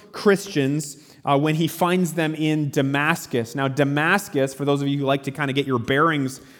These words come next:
straight, that's two hundred and seventeen kilometers northeast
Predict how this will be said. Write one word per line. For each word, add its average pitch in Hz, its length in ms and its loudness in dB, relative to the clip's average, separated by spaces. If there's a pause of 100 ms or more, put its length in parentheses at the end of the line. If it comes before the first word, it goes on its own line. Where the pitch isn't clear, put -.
(100)
straight, 120 580 0
that's 135 240 -2
two 175 240 0
hundred 170 260 4
and 143 100 -2
seventeen 160 640 -2
kilometers 135 640 0
northeast 139 720 -2